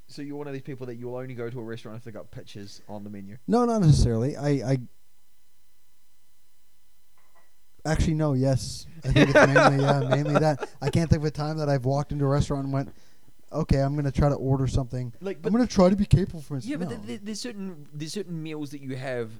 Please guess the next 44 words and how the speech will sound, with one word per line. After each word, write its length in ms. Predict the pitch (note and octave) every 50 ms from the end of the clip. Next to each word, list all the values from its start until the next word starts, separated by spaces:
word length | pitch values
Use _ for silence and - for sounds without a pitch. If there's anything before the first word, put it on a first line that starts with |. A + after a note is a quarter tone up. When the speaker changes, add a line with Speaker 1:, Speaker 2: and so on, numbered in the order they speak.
| - A#2+
Speaker 1:
that 380 | C3+ B2+ B2 A#2 G#2+ G#2+ - -
are 80 | - A#2
just, 460 | A2+ G#2+ B2+ B2 - - - - - -
like, 260 | A#2+ A#2+ A2+ F#2+ G2+ -
so 280 | - - C#3+ B2+ A#2+
common 360 | - - B2 A#2+ A2+ A2+ G#2+ G#2+
that 200 | G#2 G#2+ G2+ - - - - - -
you 160 | A#2 A#2 C3
know 440 | C3 B2 B2+ B2+ C3 C3 B2+ B2+ B2
what 200 | A2+ A#2 G#2 -
they 120 | A2+ B2
are, 200 | A#2+ G2+ F#2+ E2+ - -
right? 180 | C#3 F3 G3 - - - - C3
If 100 | D3 D3+
you 60 | F#3
go 160 | F3+ F#3+ F#3
to, 140 | F3 E3 F#3+
like, 160 | D3+ D#3 D3+
a 40 | D#3 C#3+
Dong 260 | C#3+ C#3+ C#3 C3 B2
Bay 160 | C3 B2+ C3
restaurant, 480 | B2+ B2 A#2+ - - A2+ G2+ G2+ - D#2+
you, 180 | A#2 A#2+ B2+
like, 220 | A#2+ B2+ A2+ G#2+ -
sit 160 | - D3+ -
there 80 | C3
going, 200 | B2 B2+ B2 A#2+ A#2 - - - - -
"All 100 | A#2 A2
right, 80 | G#2+ F#2
I 60 | B2
want 140 | C#3 C#3 B2+
some 140 | - C#3 A#2+
guo 200 | A2 C3 B2+ A#2
bao 240 | A#2+ G#2+ F#2+ G2 G#2+
rou." 400 | C3 D3+ D#3 D#3 D#3+ D#3+ E3+ F3 - - - - - - - - - - - - - - - - - - - - - - - - - - -
Right? 160 | - - - - - - -
And 100 | - D3+
so 60 | E3 F#3+
you 80 | F#3+
just 120 | F3 F#3 F3
be 60 | G3
like, 220 | F#3 E3 C#3+ - - F#3+
"All 60 | D#3
right." 100 | B2+ C#3+